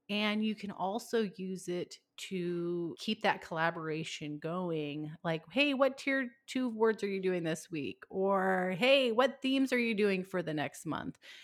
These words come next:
And so, you know, you can also create your schedule for the week in a Google slide and share it with the teacher. Um, a lot of times I started to make my master therapy schedule, and then I was able to share it with the teachers.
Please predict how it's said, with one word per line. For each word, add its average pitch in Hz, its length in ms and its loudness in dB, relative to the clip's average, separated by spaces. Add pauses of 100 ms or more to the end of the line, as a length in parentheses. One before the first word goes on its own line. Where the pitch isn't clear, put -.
(140)
And 220 140 0
so, 226 480 4
you 240 120 2
know, 214 140 2
you 220 180 2
can 240 160 0
also 226 260 4
create 233 280 2
your 185 100 0
schedule 202 520 2
for 202 300 -4
the 196 100 0
week 202 420 -4
in 196 100 -2
a 190 40 -4
Google 190 280 -2
slide 170 420 0
and 185 180 -6
share 175 280 -2
it - 80 -4
with 175 140 -4 (120)
the 170 260 -4
teacher. 151 540 -8
Um, 170 280 0
a 147 40 -4
lot 170 220 8
of 190 100 -2
times 185 400 0 (100)
I 175 60 2
started 180 520 2
to 190 100 -4
make 170 320 -4
my 170 100 0
master 170 1000 0
therapy 220 640 4
schedule, 190 960 4 (300)
and 180 160 0
then 180 140 2
I 180 120 6
was 180 300 0
able 185 460 -2 (120)
to 180 280 0
share 185 400 2
it 175 100 0
with 175 160 -2
the 170 60 -6
teachers. 180 640 -4